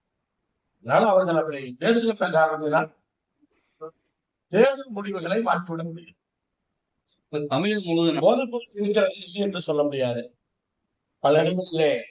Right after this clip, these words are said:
Speaker 1: பிடித்துக் கொண்டிருக்கிறார்கள். இருந்தாலும் கூட தொடர்ந்து பல இடங்களில் விற்பனை செய்யப்படுகிறது. ஆனால் காவல்துறை ஒரு கடுமையான நடவடிக்கையை எடுக்க வேண்டும்.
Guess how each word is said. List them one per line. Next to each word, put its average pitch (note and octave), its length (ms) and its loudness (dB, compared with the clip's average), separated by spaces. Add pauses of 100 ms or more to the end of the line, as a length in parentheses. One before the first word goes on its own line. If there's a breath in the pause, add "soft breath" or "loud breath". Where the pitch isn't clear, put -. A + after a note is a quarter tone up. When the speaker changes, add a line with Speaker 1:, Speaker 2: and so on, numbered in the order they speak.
(840)
Speaker 1:
பிடித்துக் E3+ 300 -2
கொண்டிருக்கிறார்கள். C#3 720 -2 (160)
இருந்தாலும் F#3 500 0
கூட F#3 160 -2 (1600)
தொடர்ந்து A#3 500 4 (100)
பல F#3+ 200 -4
இடங்களில் G3+ 540 -8
விற்பனை - 340 -6
செய்யப்படுகிறது. D3 720 -6 (1400)
ஆனால் A#3+ 200 4
காவல்துறை A3+ 600 2
ஒரு E3+ 160 -8
கடுமையான G#3 480 2 (180)
நடவடிக்கையை E3 640 -2 (300)
எடுக்க D#3+ 300 -6
வேண்டும். C#3+ 380 -2